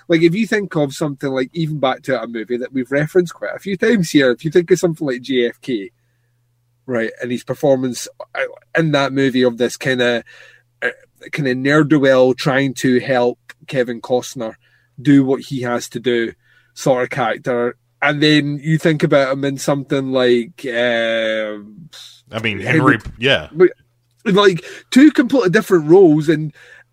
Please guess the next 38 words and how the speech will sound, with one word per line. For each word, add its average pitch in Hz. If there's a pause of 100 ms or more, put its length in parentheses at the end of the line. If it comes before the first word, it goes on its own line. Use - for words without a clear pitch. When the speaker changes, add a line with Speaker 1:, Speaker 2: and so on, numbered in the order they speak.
(320)
Speaker 1:
he 208
handles 220
them 190
really 185
well, 175
but 175
there's 170
always 214
that 170
kind 165
of -
underlying 165
murmur 139
of 127 (300)
shit -
could 277
kick 262
off. 254
<laughs> -
Like, - (240)
shit -
Speaker 2:
Yeah. 131
Speaker 1:
could 247
get, 254
and 202
if 202
it 175
does, 190
you 208
might 247
not 277
wanna 247
be 175
there 202
when 156
it 170
does. -
Speaker 2:
Yeah. 117